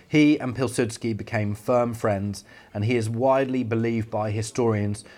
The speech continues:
to have been involved in illegally smuggling weapons to Poland to build up the Polish forces in the nineteen twenties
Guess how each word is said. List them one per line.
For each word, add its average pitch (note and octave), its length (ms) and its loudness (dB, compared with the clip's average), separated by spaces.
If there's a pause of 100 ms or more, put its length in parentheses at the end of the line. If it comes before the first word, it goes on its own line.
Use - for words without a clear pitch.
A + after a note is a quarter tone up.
(120)
to B2 100 0
have A2+ 140 2
been A#2+ 180 0
involved A#2 560 2
in A2 360 -4
illegally B2+ 600 0
smuggling A2+ 600 0
weapons A2 440 -2
to - 80 -12
Poland G#2 600 0 (260)
to - 80 -14 (180)
build C3+ 320 6
up A2 200 2
the A2+ 60 -6
Polish B2 520 0
forces G#2+ 500 0
in G2 120 -4
the G2 60 -2
nineteen A2 420 0
twenties G2 580 -4